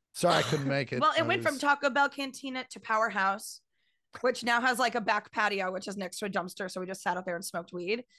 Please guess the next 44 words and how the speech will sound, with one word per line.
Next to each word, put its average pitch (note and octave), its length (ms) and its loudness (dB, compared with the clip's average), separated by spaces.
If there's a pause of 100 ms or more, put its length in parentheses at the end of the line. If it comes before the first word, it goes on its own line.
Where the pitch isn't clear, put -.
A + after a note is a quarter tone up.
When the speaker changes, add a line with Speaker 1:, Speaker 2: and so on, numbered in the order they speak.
(260)
Speaker 2:
And C#3 100 2
Speaker 1:
Oh, - 20 2
Speaker 2:
then C#3+ 120 2
Speaker 1:
okay. C#3+ 260 2
Speaker 2:
we, F#3+ 260 -6
and G#3+ 120 -4
it G3 80 -8
has G#3 160 -4
a G3+ 40 -4
dartboard. G3 640 -2
<laughs> - 80 -18
And D#4 120 -6
so A#3+ 160 0
we A#3 100 2
smoked A#3 360 -4
weed, A3 220 -4
played G#3 260 0
darts. G3+ 460 0 (460)
And A3 120 -2
then A3 300 -4
we A#3 80 -2
were C#4+ 100 2
like, A3+ 200 2
"Let's D4 120 -2
just G4 140 -8
go G#4+ 80 0
to G4 80 2
Dave C#4+ 220 0
and E4 120 -2
Buster's A#3+ 380 2
across F3+ 320 -2
the G3 80 -12
street." E3 340 -6
So G#3+ 120 -10
we G3+ 100 -2
did G#3+ 220 -4
that. G#3 260 2 (1500)
And A3 140 -4
then, G#3+ 180 0
of G3 140 -4
course, G#3+ 240 -6
at G#3 80 -10
twelve G3+ 260 0
thirty, G#3+ 420 -4